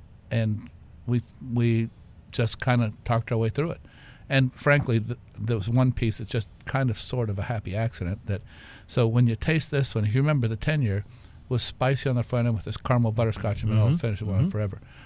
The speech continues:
Speaker 1: On the fifteen, the caramel butterscotch and vanilla becomes a backbone,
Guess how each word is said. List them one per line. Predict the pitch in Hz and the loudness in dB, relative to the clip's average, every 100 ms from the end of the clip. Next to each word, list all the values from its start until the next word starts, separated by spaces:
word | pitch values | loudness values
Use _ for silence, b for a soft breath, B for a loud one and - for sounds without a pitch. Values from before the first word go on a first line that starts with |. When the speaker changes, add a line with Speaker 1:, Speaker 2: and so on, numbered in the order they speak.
| B - | B 0
Speaker 1:
On | 113 | 0
the | 110 | 2
fifteen, | - - - 123 107 110 B B B B B | -2 -2 0 0 0 -2 B B B B B
the | 123 | -4
caramel | - 147 143 | 0 0 2
butterscotch | 131 131 - 117 - | 2 0 0 -2 0
and | 107 | 0
vanilla | 120 110 | 0 0
becomes | 95 98 101 90 | -4 -4 -6 -6
a | |
backbone, | 80 107 98 - 92 | -4 -4 -4 -8 -12